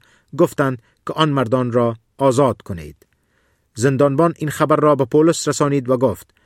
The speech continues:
"مقامات امر کردند که شما را آزاد کنم، پس بفرمایید و به سلامت بروید."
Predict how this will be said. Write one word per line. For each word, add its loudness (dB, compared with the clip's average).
"مقامات 0
امر 0
کردند -2
که -14
شما 0
را 2
آزاد 0
کنم، -10
پس -2
بفرمایید 0
و -2
به -2
سلامت -4
بروید." -2